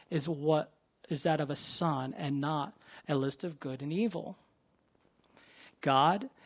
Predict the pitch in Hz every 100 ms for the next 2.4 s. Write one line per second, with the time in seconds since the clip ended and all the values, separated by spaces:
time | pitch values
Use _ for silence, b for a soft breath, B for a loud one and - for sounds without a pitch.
0 | b 180 170 233 - 160 156 147 160 139
1 | - 131 - 165 147 139 - 151 139 139
2 | - 143 147